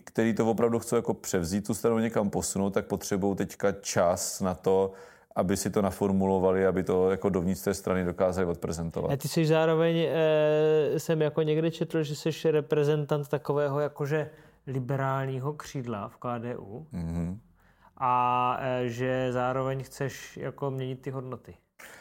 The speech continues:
Speaker 1: A, a to jsem možná <laughs> tobě ani neříkal. Já jsem si to uvědomil o víkendu. Jsme se něco bavili s ženou, protože my jsme spolu chodili na Gimpl.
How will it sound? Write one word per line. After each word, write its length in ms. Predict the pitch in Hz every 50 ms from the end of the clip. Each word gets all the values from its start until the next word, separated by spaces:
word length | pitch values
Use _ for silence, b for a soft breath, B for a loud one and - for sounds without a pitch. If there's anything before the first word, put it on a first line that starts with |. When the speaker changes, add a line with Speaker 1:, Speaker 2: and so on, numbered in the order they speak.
| B B B
Speaker 1:
A, 240 | - - - - 120
a 60 | - - _ _ -
to 140 | - 101
jsem 260 | 98 - - 120 123 123
možná 220 | 120 107 - - - -
<laughs> 100 | - -
tobě 220 | 104 95 92 -
ani 140 | 113 104 123
neříkal. 400 | 147 143 120 120 101 - - 87
Já 60 | 82
jsem 140 | 80 - 92
si 60 | 90
to 100 | - -
uvědomil 500 | 101 101 101 98 95 107 117 120 127 127 - -
o 120 | - 123
víkendu. 720 | 113 113 104 - - 90 85 85 82 - - 98 - 151 - B B B B B B B B B B B B
Jsme 100 | B 98
se 120 | 101 104
něco 200 | 101 101 - 110
bavili 320 | 101 107 104 107 113 117 110
s 40 |
ženou, 260 | 95 104 107 101 98 92
protože 380 | 104 95 92 104 95 101 104
my 200 | 98 98 104 101
jsme 180 | 95 - 107 101
spolu 200 | - - 107 101
chodili 260 | - 107 101 104 104
na 100 | 107 107
Gimpl. 420 | 101 110 117 117 104 - - -